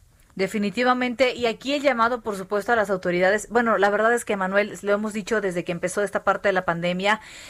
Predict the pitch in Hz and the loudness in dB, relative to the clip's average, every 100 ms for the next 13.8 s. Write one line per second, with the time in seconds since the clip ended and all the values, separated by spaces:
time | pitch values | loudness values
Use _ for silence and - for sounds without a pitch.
0 | - - 220 202 220 202 233 262 240 214 | -18 0 0 2 2 2 2 2 2 2
1 | 220 208 202 196 170 190 190 196 202 202 | 2 -2 -8 -4 -4 0 0 2 2 2
2 | 175 185 190 185 185 202 196 151 165 170 | 0 0 -2 -2 2 4 4 0 -4 -6
3 | - 202 196 190 202 190 180 160 - 190 | -4 -6 -4 -4 -4 -2 -2 -2 2 2
4 | 202 208 196 185 202 202 185 226 226 233 | 2 0 -4 0 0 0 0 2 2 0
5 | 285 311 294 277 285 262 - 247 247 277 | 0 2 2 0 -2 -2 -4 -8 -2 -2
6 | 220 185 208 226 247 - - - - 190 | -2 2 2 4 0 -4 -20 -20 -10 -4
7 | 185 196 190 185 185 208 247 233 185 185 | 0 0 2 -2 0 0 2 0 0 -2
8 | 180 185 233 202 185 208 - 226 226 247 | -2 -2 -4 -2 -2 0 2 2 2 -4
9 | 240 208 208 202 190 185 185 190 185 180 | -4 -4 -4 -4 -6 -2 -2 -2 0 0
10 | 185 175 165 170 180 175 170 170 175 160 | 0 -2 -4 -4 -4 -4 -4 -6 -6 -6
11 | - 170 196 - - 185 - 226 220 226 | -2 -2 -2 -6 -16 -14 -4 0 0 0
12 | 240 226 214 220 196 190 208 202 165 160 | -8 -8 -6 -6 -4 -2 -2 -6 -6 -6
13 | 175 190 180 170 190 190 - | -6 -4 -4 2 2 2 -2